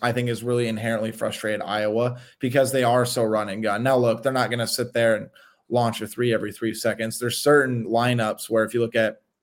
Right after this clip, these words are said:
like, a Patrick McCaffrey, Peyton Sandford, Chris Murray, you have Phillip in the paint, and maybe Tony running the point,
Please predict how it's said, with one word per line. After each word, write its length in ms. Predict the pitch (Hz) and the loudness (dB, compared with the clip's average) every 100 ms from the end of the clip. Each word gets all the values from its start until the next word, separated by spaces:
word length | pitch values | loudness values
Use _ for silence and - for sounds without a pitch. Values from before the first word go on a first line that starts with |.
| _ _ - | _ _ -8
like, 100 | 117 | -6
a 60 | 110 | -2
Patrick 340 | 123 123 123 | 0 0 0
McCaffrey, 500 | 113 - 120 113 107 | -6 0 0 0 -4
Peyton 280 | - 117 - | -2 -2 -2
Sandford, 640 | - 117 113 110 113 110 117 _ _ _ _ _ _ _ | -4 -2 -2 0 0 0 -2 _ _ _ _ _ _ _
Chris 380 | - 139 123 123 | 2 2 2 0
Murray, 500 | 127 123 113 107 110 | 2 4 4 2 0
you 60 | |
have 160 | 107 - | -2 0
Phillip 240 | 120 120 | 2 2
in 80 | 117 | 0
the 80 | 107 | -4
paint, 340 | 110 113 110 | -2 0 0
and 100 | - | -2
maybe 200 | 107 110 | -2 -2
Tony 340 | 107 110 110 110 | -2 -4 -2 0
running 240 | 110 113 | 0 0
the 80 | 110 | -2
point, 540 | 107 113 123 139 131 | -2 -2 0 0 -4